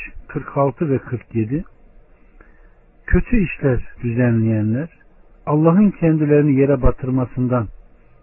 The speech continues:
yahut haberleri yokken üzerlerine ansızın azap gelmesinden emin mi bulunuyorlar? Yahut onlar dönüp dolaşırken kendilerini yakalamasından mı Allah'ı aciz bırakacak değillerdir?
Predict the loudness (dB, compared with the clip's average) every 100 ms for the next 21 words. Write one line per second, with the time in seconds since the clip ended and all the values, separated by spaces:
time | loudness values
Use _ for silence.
0 | _ -6 0 0 0 -4 -6 -8 -2 0
1 | 0 0 0 0 -2 -4 -6 -6 -6 -4
2 | -2 -2 -2 -4 -4 -4 -6 -8 -10 -8
3 | -6 -6 -6 -8 -4 -4 -6 -8 -6 -6
4 | -8 -14 -20 -12 -6 -4 -2 -4 -6 -8
5 | -8 -8 -10 -14 -16 -18 -20 -20 -20 -20
6 | -20 -20 -20 -20 -20 -20 -20 -20 _ -20
7 | -20 -20 -20 -20 -20 -20 -20 -4 0 2
8 | 0 -8 -20 -20 -6 2 6 6 6 4
9 | 4 4 2 2 2 -2 -10 -8 -8 -8
10 | -14 _ -2 0 2 2 4 4 0 -2
11 | -4 -2 -2 -2 -4 0 2 2 -2 -8
12 | -20 -20 _ _ _ _ -14 -6 -4 -4
13 | -6 -6 -8 -8 0 0 0 -6 -12 -12
14 | -12 -12 -12 -12 -12 -14 -16 -20